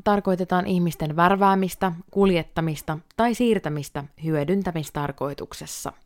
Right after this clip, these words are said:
Uhrilla ei ole valtaa tehdä päätöksiä koskien omaa elämäänsä, vaan joku toinen ihminen tai järjestö terveyttä tai henkeä uhkaamalla pakottaa ihmiskaupan uhrit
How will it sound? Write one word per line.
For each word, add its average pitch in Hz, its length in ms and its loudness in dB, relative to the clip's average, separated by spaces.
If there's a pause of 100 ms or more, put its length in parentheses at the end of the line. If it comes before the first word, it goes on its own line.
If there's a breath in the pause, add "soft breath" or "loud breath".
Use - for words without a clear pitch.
(1600)
Uhrilla 262 520 6
ei 269 180 6
ole 196 240 4
valtaa 170 420 4
tehdä 143 280 -2 (100)
päätöksiä 151 600 0 (140)
koskien 160 500 0
omaa 151 360 2
elämäänsä, 151 680 -2 (280)
vaan 220 200 4
joku 262 220 2
toinen 247 520 2
ihminen 147 580 -2 (140)
tai 233 200 2
järjestö 151 600 0 (920)
terveyttä 196 600 2 (160)
tai 196 220 4
henkeä 170 360 0
uhkaamalla 160 720 0 (360 soft breath)
pakottaa 220 520 2
ihmiskaupan 156 720 0
uhrit 165 420 -2